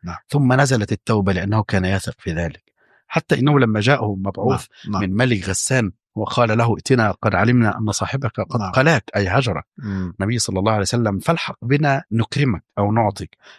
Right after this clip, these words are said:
Speaker 2: فيأخذ رسالة ملك غسان ويلقيها في التنور، ويعلم أن الله سيتوب عليه كما قلتم،
Speaker 1: مم.
Speaker 2: ثقة وحسن ظن بالله،
Speaker 1: نعم، نعم.
Speaker 2: وأن التوبة قادمة لا محالة.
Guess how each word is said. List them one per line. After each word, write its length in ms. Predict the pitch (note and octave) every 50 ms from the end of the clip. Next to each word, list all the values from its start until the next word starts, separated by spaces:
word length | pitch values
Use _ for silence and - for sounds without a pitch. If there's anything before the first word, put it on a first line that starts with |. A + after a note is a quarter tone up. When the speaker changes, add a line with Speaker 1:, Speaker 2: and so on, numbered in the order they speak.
| _ _
Speaker 2:
فيأخذ 480 | - - B2+ D3+ - - - C#3 A#2 A2
رسالة 360 | G#2+ - - B2+ B2 A#2 G#2+ -
ملك 280 | G2+ G#2 G#2 F#2+ - -
غسان 300 | F#2+ - - G#2 G2+ G2+
ويلقيها 520 | F#2+ F#2+ F#2 F2+ - _ B2 A2 G2 G2
في 240 | - - G#2+ G2+ - - -
التنور، 600 | - - _ - G2 F2+ F#2+ G#2 G#2+ G2 F2+ E2 - _ _ - - - _ _ _ _ _
ويعلم 840 | G2+ G2+ G2+ G2+ F#2+ - G#2+ A#2 B2+ G#2+ G#2 A2+ A2 G2 F2+ F2+ -
أن 180 | F#2+ G#2+ G2
الله 320 | F#2+ F#2+ G2 A2+ B2 A2 A2
سيتوب 440 | G#2+ - G#2 G2 - - E3 C#3+ B2
عليه 260 | G2+ A2+ B2 A#2 A2 -
كما 180 | - G2+ G2+
قلتم، 320 | F#2+ - D3+ C#3+ - - B2
Speaker 1:
مم. 60 | F#2+
Speaker 2:
ثقة 480 | F2 - F#3 - - A#2 - F#2+ F2+
وحسن 360 | F#2+ F#2+ - - A2 - A#2+ A2
ظن 340 | G2+ A#2 B2 A#2 G#2 F#2+
بالله، 340 | F2+ F2 F#2 G2 G2 A#2+ A2 - - -
Speaker 1:
نعم، 80 | A#2 A2+
نعم. 160 | A2 G#2 F#2+
Speaker 2:
وأن 200 | G2 G#2+ A#2+ A2+
التوبة 400 | G#2 - _ C3 B2+ A#2+ G2+ G#2+
قادمة 440 | G2 - - B2+ A#2 G#2 G2+ F2+ F2+
لا 140 | E2+ E2+ E2+
محالة. 420 | E2+ E2+ - - G#2 G2+ F#2+ F2